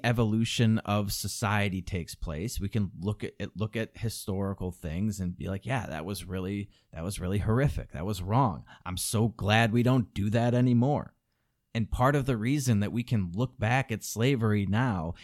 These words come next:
and realize how immoral it was is precisely because pe-, like, thinkers like George Washington took a stand, had a radical idea of America,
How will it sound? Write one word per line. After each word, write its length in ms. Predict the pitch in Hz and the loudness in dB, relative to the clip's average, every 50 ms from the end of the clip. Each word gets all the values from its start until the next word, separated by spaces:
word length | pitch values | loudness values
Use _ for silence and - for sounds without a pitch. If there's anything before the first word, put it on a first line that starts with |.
| - - | -18 -8
and 240 | - - 107 98 95 | -4 -2 0 0 0
realize 480 | 95 110 127 135 120 117 113 110 104 - | 0 0 0 0 0 0 -2 -2 -4 -6
how 340 | - - 117 117 131 135 131 | -6 -4 -2 0 0 0 0
immoral 800 | - - 113 101 98 92 95 101 110 131 147 143 117 101 98 98 - | 0 0 2 2 2 2 2 2 2 2 2 2 2 2 0 -2 -4
it 160 | - - - | -6 -8 -8
was 560 | - 87 95 78 65 62 80 90 113 127 - - _ _ _ _ | -6 -6 -6 -6 -6 -6 -8 -8 -8 -10 -14 -18 _ _ _ _
is 200 | - 127 120 117 | -4 -4 -4 -4
precisely 760 | - - - 139 123 - - - 123 135 147 143 - 139 135 120 | -8 -6 -4 -4 -4 -2 -2 -2 -2 -2 -2 -4 -4 -4 -4 -4
because 720 | 131 123 120 - - - 139 139 139 117 107 104 98 - - _ _ _ _ | -2 -4 -4 -6 -4 -2 0 0 0 0 -2 -4 -6 -8 -12 _ _ _ _
pe-, 220 | - - 113 107 - | -4 -4 -4 -4 -4
like, 200 | - 107 104 - | -4 -4 -4 -6
thinkers 640 | - - - 131 127 135 - 139 135 135 139 127 - | -8 -2 0 2 2 2 0 -2 -2 -2 -2 -4 -2
like 200 | 127 123 120 120 | -2 -2 -2 -4
George 380 | - - 113 110 120 123 - | -2 -2 0 0 0 0 -2
Washington 800 | - 98 98 107 107 110 - - 113 104 - - 127 101 104 110 - - _ _ - | -2 -2 0 0 0 0 -2 -2 -4 -4 -2 -2 0 0 0 -2 -4 -6 _ _ 0
took 240 | - - 117 - - | 2 2 2 0 -2
a 60 | 120 | -4
stand, 500 | - - - - 131 156 151 117 - - - _ _ _ _ _ _ _ _ | -6 -4 -2 0 0 2 0 0 -2 -6 -10 _ _ _ _ _ _ _ _
had 200 | - 117 117 127 | -2 0 0 2
a 80 | 131 | 0
radical 640 | 113 92 98 98 101 113 123 127 - - 131 127 127 | 0 0 0 2 2 2 2 0 0 0 0 2 2
idea 480 | 120 131 123 107 104 107 107 113 120 | 2 2 0 0 0 0 0 0 0
of 220 | 120 - 113 107 117 | 0 -2 -2 -2 0
America, 600 | 120 117 110 107 117 127 131 123 110 - - - | 2 2 2 2 2 0 -2 -4 -6 -6 -10 -10